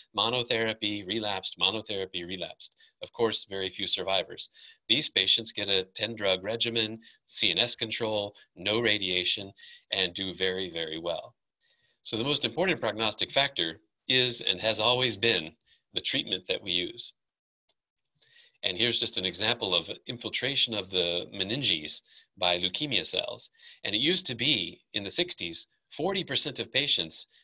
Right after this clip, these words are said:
died from progressive leukemia in the meninges and C N S.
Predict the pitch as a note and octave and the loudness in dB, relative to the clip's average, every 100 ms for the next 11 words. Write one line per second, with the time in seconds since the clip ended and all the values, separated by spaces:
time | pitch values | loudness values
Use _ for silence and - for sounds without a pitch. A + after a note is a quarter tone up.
0 | _ G#2+ C3 B2+ F#2+ F2+ E2+ G2+ F2+ G2 | _ 0 2 4 2 0 -6 -10 -8 -6
1 | G2+ C3+ - D3+ B2 B2+ C3 A#2+ F#2+ F2 | -2 -2 -4 -8 -8 -8 -6 -4 -4 -6
2 | - _ _ - A#2 C3 A#2 A2+ C#3+ F#2 | -10 _ _ -2 -2 0 -2 -2 -2 -2
3 | D#2 F2+ F2 - G2+ G#2+ D2+ - | -2 -4 -6 -4 0 0 -2 -8